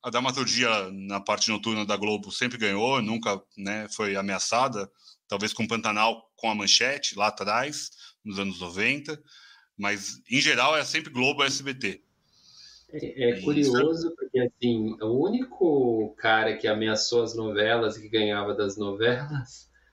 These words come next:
Speaker 2: é o Ratinho, né? E você pega o Ratinho, o Bozo, assim, tem
Speaker 1: É
Speaker 2: essa
Speaker 1: uma, é a lógica de palhaço também, igualzinha. É muito,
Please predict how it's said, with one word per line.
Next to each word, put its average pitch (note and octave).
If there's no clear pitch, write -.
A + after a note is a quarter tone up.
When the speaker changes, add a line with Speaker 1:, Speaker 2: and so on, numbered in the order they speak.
Speaker 2:
é C3+
o C#3
Ratinho, C#3
né? A2+
E B2
você C3
pega C#3+
o C#3+
Ratinho, E3
o B2
Bozo, C3
assim, C3+
tem B2
Speaker 1:
É C3+
Speaker 2:
essa C3
Speaker 1:
uma, B2
é -
a A#2
lógica A#2
de C3+
palhaço D#3
também, C#3+
igualzinha. D3
É F#2+
muito, A2